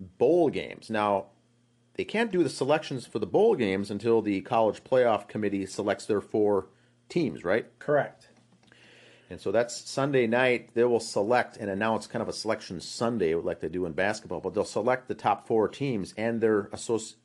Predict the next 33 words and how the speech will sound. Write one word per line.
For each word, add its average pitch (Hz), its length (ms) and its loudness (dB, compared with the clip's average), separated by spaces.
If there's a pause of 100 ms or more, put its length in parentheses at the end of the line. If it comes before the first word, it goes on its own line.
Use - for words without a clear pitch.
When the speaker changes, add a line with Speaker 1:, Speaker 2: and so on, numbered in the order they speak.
Speaker 1:
uh, - 300 -10
and 101 180 -4
their, 92 220 -2 (320)
uh, 82 160 -10
re-, 92 220 -4 (120)
respective 95 640 -4 (460)
seedings. 117 720 -2 (540)
There'll 87 120 -4
be 92 120 -6
a 85 100 0
one 98 260 -2
seed, 104 300 -6
two 107 160 -4
seed, 98 300 -8
three 95 200 -10
seed, 87 300 -10
four 113 240 2
seed. 92 220 -10
The 87 80 -6
two 160 140 -4
will 143 120 4
play 110 240 0
the 95 80 2
three, 113 600 0 (140)
and 95 140 -6
the 90 60 -6
one 117 240 -2
team 113 220 -8
will 95 80 -4
play 101 200 -2
the 85 80 -2
four 170 380 0
seed. 76 480 -10